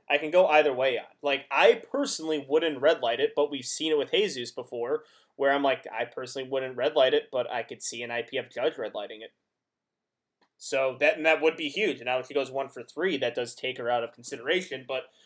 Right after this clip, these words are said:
it, it can happen. It's not one of those things where it's like, well, you're relying on something that is a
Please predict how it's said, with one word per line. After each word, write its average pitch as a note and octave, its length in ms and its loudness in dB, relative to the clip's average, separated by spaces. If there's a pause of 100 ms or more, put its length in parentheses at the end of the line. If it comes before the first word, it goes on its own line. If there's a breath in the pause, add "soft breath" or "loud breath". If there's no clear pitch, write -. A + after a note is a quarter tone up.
(420 soft breath)
it, F3+ 180 2 (300)
it D3+ 220 -6
can F3 440 2
happen. C#3 460 2
It's A#2 140 -4
not D#3+ 180 6
one E3 160 4
of D3+ 60 -2
those C#3+ 260 2
things C#3 500 -2
where B2+ 260 -4
it's A#2 180 -8
like, A#2+ 180 -6
well, D3+ 320 4 (300 soft breath)
you're E3+ 220 0
relying F3 460 6
on - 140 2
something C3 680 2
that C3+ 180 6
is A#2+ 220 -6
a A2+ 480 -6